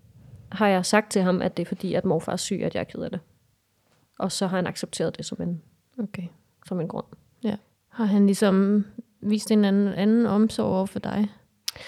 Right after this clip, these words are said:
Speaker 1: Øh, ja, det har han. Es-, men specielt bagefter, faktisk.
Speaker 2: Mhm.
Speaker 1: Øh, altså, da han var, var død, og han har været til begravelsen, hvilket påvirkede ham faktisk ret meget.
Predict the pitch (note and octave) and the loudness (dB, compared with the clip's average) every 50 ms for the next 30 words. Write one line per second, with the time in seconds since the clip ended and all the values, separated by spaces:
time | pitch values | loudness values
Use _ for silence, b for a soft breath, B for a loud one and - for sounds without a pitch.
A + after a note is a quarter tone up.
0 | B B B B B _ - B3+ B3 A#3+ A#3 A#3 A3+ A3+ A3 G#3+ G#3+ G#3 G3+ G3 | B B B B B _ 10 12 12 12 12 12 12 10 10 10 8 8 6 6
1 | G3 F#3+ F#3+ - - _ _ _ _ _ _ _ _ _ _ _ _ _ _ _ | 6 4 2 0 -4 _ _ _ _ _ _ _ _ _ _ _ _ _ _ _
2 | - G3 A3 B3 D#4 D4+ C4+ C#4+ C#4+ C4 A3+ G#3 G3 G#3 G#3+ A3+ - _ _ _ | 8 10 10 10 10 6 6 8 6 8 8 8 6 4 2 -2 -8 _ _ _
3 | _ _ _ _ _ _ _ _ _ _ _ _ _ _ A3+ G3 - - G#3 A#3+ | _ _ _ _ _ _ _ _ _ _ _ _ _ _ 2 2 4 6 8 8
4 | A#3+ A3+ A3 - - A#3+ - - C4 A3 - - - A#3 G#3+ G3 F3+ F3+ - - | 8 8 8 4 2 2 6 8 8 8 8 6 6 6 6 6 4 2 0 -4
5 | F#3 F#3 - F#3+ F#3+ - - F#3+ - - - - - - A#3 A#3 A3+ G#3+ G#3 G#3+ | -4 -2 -2 -4 -4 -4 -6 -8 -8 -8 -14 -18 -8 -2 0 2 2 2 2 0
6 | G#3+ - _ _ _ _ _ A3+ A3 G#3+ G3+ G3+ F#3+ F#3+ F#3+ F#3+ F#3+ F3 - _ | -2 -6 _ _ _ _ _ 2 4 4 4 4 2 2 0 -2 -4 -6 -8 _
7 | _ _ _ _ _ _ _ _ _ _ _ _ _ - - - G3 - F#3 G3+ | _ _ _ _ _ _ _ _ _ _ _ _ _ -8 -6 -4 -2 0 2 2
8 | G3 F#3+ F#3+ F#3+ F#3+ G3 G3 - - _ _ _ _ _ _ _ - G3+ G#3 A3 | 2 2 2 0 -2 -4 -4 -8 -16 _ _ _ _ _ _ _ 0 2 2 2
9 | - - A#3+ A3+ A#3 G3+ - G#3 F#3+ F#3 F#3+ F#3+ F#3 F#3 F#3 G3+ G3 F#3+ G3+ G3+ | 8 10 12 12 12 12 10 8 6 6 4 2 2 0 0 0 0 2 2 2
10 | G3+ G3+ - - - A3 G#3+ - A#3 A3+ G3+ F#3+ G3 - G#3 G3+ G3+ G3 G3+ - | 2 2 -2 0 0 0 2 6 6 6 6 6 4 2 2 2 2 2 2 0
11 | G#3 - - G#3+ G#3 A3 G#3+ G3 F#3 F3+ F3+ - F3+ F3+ F3+ F3+ G3 G3+ - - | 0 2 2 4 6 6 4 6 4 0 0 0 -2 -2 0 -2 -2 -4 -6 -10
12 | - - - G3 - G#3+ G3+ G3+ G3+ G#3 | -10 -4 -4 -2 0 0 0 0 0 -4